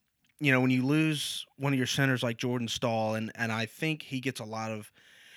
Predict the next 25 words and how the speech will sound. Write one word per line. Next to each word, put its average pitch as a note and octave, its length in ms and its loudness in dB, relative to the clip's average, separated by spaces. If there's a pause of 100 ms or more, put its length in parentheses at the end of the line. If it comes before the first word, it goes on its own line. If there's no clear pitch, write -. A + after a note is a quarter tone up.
(180)
hate C3 240 4
because B2 240 -4
he A#2+ 80 -2
doesn't B2 320 0
put B2 140 -2
up A#2 120 -2
the A#2 100 -2
offensive A2+ 500 -4
numbers A#2+ 500 -2
that A#2+ 100 -2
I A2 120 2
think A2+ 160 -6
a A2 40 -6
lot A2+ 140 -4
of A2 80 -10
people A#2+ 240 -6
would A2+ 160 -6
like, A2+ 300 -4
but A2+ 100 -4
his D3+ 160 -2
bread C#3 300 -2
and A#2 100 0
butter A2+ 260 -4
is G#2+ 80 -8
faceoffs, - 680 -6